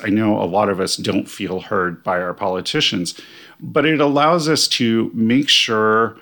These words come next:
that certain things aren't happening, and then we can start to work to create change. And that's really what I wanna talk about is today,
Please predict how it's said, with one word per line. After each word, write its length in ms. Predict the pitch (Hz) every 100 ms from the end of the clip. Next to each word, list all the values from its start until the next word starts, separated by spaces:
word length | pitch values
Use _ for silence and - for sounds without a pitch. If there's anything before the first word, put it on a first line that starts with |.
| - - -
that 760 | 107 117 110 104 107 - - - -
certain 420 | - - 139 139
things 580 | - 110 101 104 95 - -
aren't 240 | 101 90
happening, 800 | - 101 98 - 82 87 87 - - _ _
and 160 | 123 107
then 180 | 139 131
we 140 | 131
can 200 | - 113
start 340 | - 113 98
to 120 | - 98
work 340 | 90 92 -
to 120 | -
create 380 | - - 87 -
change. 500 | - 101 92 85 85
And 160 | - 113
that's 220 | 151 -
really 400 | 92 101 120 120
what 180 | 95 90
I 60 |
wanna 280 | 90 95 85
talk 340 | - 107 107
about 480 | 95 - 87 85 -
is 260 | 104 - -
today, 580 | - 92 95 95 95